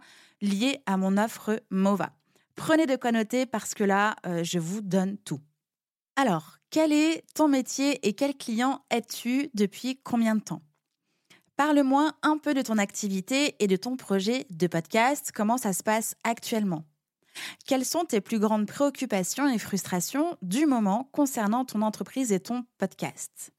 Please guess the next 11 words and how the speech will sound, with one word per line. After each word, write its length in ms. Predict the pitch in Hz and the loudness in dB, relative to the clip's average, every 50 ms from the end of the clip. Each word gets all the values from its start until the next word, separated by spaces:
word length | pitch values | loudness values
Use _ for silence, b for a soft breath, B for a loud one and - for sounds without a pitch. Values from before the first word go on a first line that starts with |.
| B B B B B B B B B B | B B B B B B B B B B
Quelles 180 | - 269 262 262 - - - - | 0 0 0 0 -4 -10 -6 -2
en 120 | 202 202 190 | 0 0 0
sont 220 | - - 220 233 | 0 -2 -2 -2
les 120 | 247 226 202 | 0 0 -2
causes 380 | - - 233 254 269 240 - - | 0 0 0 0 0 -2 -4 -6
selon 360 | - - - 233 226 226 226 | -8 -6 -2 0 0 0 0
toi ? 240 | 220 - 180 165 - _ _ _ _ _ _ b b b b b b b b b | -2 -2 -4 -4 -6 _ _ _ _ _ _ b b b b b b b b b
Qu'est-ce 220 | - 285 285 - - | -2 -2 -2 0 0
qui 120 | - 285 | -4 -2
t'empêche 640 | - 240 220 214 - 240 247 269 269 - - - - - | 0 0 -2 0 0 0 0 0 0 -2 -4 -6 -8 -10
de 340 | 190 170 185 226 247 262 | -8 -2 0 2 2 2